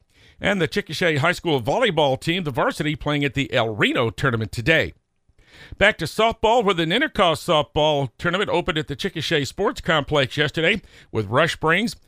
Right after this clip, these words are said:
Empire, and Little Axe all winning the first two games of pool play.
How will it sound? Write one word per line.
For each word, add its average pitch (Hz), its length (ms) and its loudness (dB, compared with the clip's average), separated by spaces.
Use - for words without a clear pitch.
Empire, 160 600 2
and 135 220 0
Little 160 300 2
Axe 135 220 0
all 151 200 0
winning 147 200 0
the 113 100 -4
first 156 280 -2
two 156 120 -4
games 139 340 -2
of - 160 -10
pool 202 300 -2
play. 165 440 2